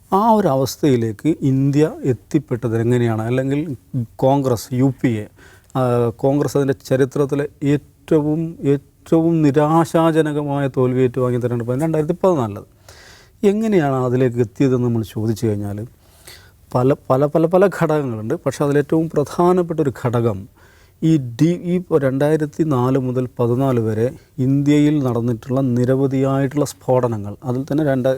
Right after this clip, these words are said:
യു പി എ സെക്കൻഡ് ടേമിൻ്റെ കാലത്ത് കൂടുതലായിട്ട്. ഈ, അതിലൂടെ എന്താ സംഭവിച്ചത്? ഈ, ഈ പറയുന്ന ഗവൺമെന്റ്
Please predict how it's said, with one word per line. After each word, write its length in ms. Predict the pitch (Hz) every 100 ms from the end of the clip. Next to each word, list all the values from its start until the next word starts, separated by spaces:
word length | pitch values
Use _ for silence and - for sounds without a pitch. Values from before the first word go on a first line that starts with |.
| 127
യു 140 | 127 127
പി 160 | 123
എ 40 | 135
സെക്കൻഡ് 420 | - 139 143 143
ടേമിൻ്റെ 280 | 135 131 127
കാലത്ത് 280 | 139 143
കൂടുതലായിട്ട്. 640 | 165 180 175 147 110 101 - - - - - - - - _ - _ _ -
ഈ, 280 | 214 214 220 233 - _ _ - - _ _ _ - - 190
അതിലൂടെ 300 | 185 190 143
എന്താ 180 | 110 117
സംഭവിച്ചത്? 600 | - 107 113 107 123 156 - - _ _ _ _ _ - - _ _ _ _ _ _ _ _ -
ഈ, 280 | 170 185 - - _ _ _
ഈ 160 | 180 185 -
പറയുന്ന 380 | 131 131 131
ഗവൺമെന്റ് 800 | 131 120 127 139 147 127 110 110